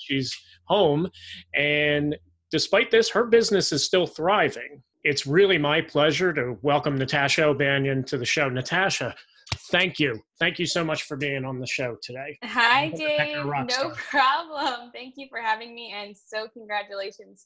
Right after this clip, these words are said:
Speaker 2: to starting your podcast. This is so awesome for you.
Speaker 1: Yeah, no, I appreciate it. Um, I know you and I have had quite a few conversations about it,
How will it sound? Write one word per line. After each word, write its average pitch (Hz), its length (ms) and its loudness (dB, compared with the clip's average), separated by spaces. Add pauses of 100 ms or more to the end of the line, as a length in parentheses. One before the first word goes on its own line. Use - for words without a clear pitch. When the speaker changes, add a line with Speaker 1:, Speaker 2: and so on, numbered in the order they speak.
Speaker 2:
to 185 420 -8
starting 170 400 -10
your 226 120 -12
podcast. 403 500 -2
This 294 140 -12
is 285 100 -18
so 294 100 -4
awesome 196 360 -4
for 185 100 -12
you. 123 160 -6 (520)
Speaker 1:
Yeah, 180 200 2
no, 147 260 2
I 131 120 2
appreciate 135 600 0
it. 117 220 -8
Um, 131 360 2
I 131 80 2
know 135 180 2
you 139 220 2
and 143 80 0
I 139 140 2
have 131 180 0
had 131 300 0
quite 156 200 2
a 135 60 0
few 151 160 0
conversations 139 960 0
about 131 440 2
it, 120 180 -2